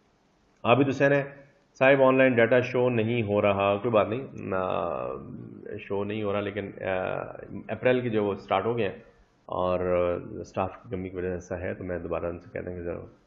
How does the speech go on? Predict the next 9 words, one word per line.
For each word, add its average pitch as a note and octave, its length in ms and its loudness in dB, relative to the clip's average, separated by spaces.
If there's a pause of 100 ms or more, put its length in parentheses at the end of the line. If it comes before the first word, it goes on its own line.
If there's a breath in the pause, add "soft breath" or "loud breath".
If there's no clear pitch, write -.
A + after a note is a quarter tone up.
(100)
उसको F2+ 260 -6
अब, F2 200 -12 (260)
अ, F2+ 80 -6 (960)
अ, F2 300 -6
अप - 140 -10
टू G2+ 60 -8
डेट F2+ 180 -6
कर D#2+ 120 -6
लें। G2 200 -6